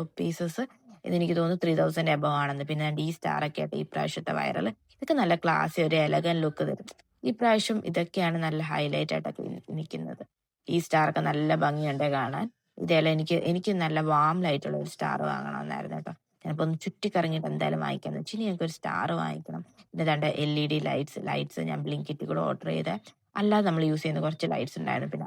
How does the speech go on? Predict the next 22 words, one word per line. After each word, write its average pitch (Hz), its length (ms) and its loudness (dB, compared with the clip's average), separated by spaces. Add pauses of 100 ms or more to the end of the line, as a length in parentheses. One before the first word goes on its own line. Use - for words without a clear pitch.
(140)
അമ്മ 147 280 -6
കഴിഞ്ഞ 151 260 -4
പ്രാവശ്യത്തൊക്കെ 151 480 -6
ലൈറ്റ്സ് - 260 -6
എടുത്ത് - 220 -10
വെച്ചിട്ടുണ്ടായിരുന്നു. - 600 -10 (520)
പിന്നെ 160 180 2
ഈ 156 100 -2
പ്രാവശ്യം 170 300 0
സ്ട്രിപ്പ് - 360 -4
മോഡലാണ് 156 500 2 (180)
ഓൾ, 151 120 -2 (260)
വൈറലായിട്ടുള്ളത്. 151 680 -4 (100)
എനിക്ക് 214 280 -6
അതിനോട് 180 320 -4
അത്ര - 180 -6 (100)
താല്പര്യമില്ല. 151 460 -6 (360)
എങ്ങും 247 260 2
ഇല്ലാത്ത, 214 260 2 (280)
ഏഹ്, 160 300 4 (120)
ഇത് 185 120 -2 (500)
ഒക്കെ 175 220 -4